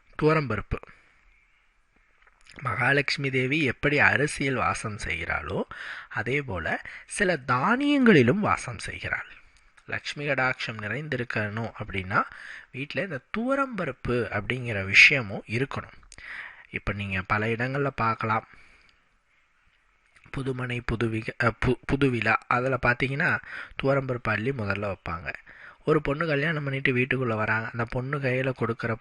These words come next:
பொருள்ல முதன்மையான பொருள் துவரம்பருப்பா இருக்கும். ஏன் அப்படின்னா துவரம் பருப்பு என்பது லக்ஷ்மி கடாட்சம் உடைய ஒரு பொருளாக பார்க்கப்படுது. லக்ஷ்மி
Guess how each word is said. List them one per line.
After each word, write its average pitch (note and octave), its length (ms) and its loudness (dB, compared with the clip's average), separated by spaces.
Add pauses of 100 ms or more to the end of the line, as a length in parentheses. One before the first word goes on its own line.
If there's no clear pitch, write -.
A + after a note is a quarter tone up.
பொருள்ல A#2 300 4 (100)
முதன்மையான A#2 640 0
பொருள் A#2 280 -2 (100)
துவரம்பருப்பா G#2 560 -2
இருக்கும். - 300 -6
ஏன் E3+ 400 4
அப்படின்னா C#3 440 0 (1000)
துவரம் B3 580 -2
பருப்பு D#3+ 680 0
என்பது C3 440 -4
லக்ஷ்மி G#3 580 0
கடாட்சம் E3 800 6
உடைய C3+ 460 6
ஒரு C3 200 6
பொருளாக G#2+ 600 -2
பார்க்கப்படுது. G2+ 600 -2 (300)
லக்ஷ்மி F#3+ 600 0